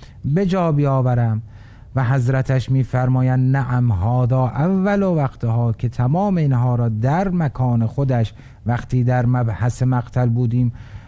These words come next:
عرض کردم خدمت همه شما، با آنچه که موجز است نزد حقیر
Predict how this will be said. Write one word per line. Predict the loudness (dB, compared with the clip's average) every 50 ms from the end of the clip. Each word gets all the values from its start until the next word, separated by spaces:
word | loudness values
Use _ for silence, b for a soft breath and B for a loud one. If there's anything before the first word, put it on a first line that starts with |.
| B B
عرض | -4 -2 0 0 0 -2 -2 -2
کردم | -2 -2 -2 0 0 0 0 -2
خدمت | -2 -2 -2 0 0 0 0 0 0
همه | 0 0 2 2 2 0 0
شما، | -2 -2 -2 0 0 2 2 0
با | 0 0 0
آنچه | 0 0 0 0 0 -2 -4 -2
که | 0 0 0
موجز | 2 2 2 0 0 0 0 0
است | 0 0 0 0 0 0
نزد | 0 0 0 -2
حقیر | -2 -2 -2 -2 -2 0 0 0 0 -2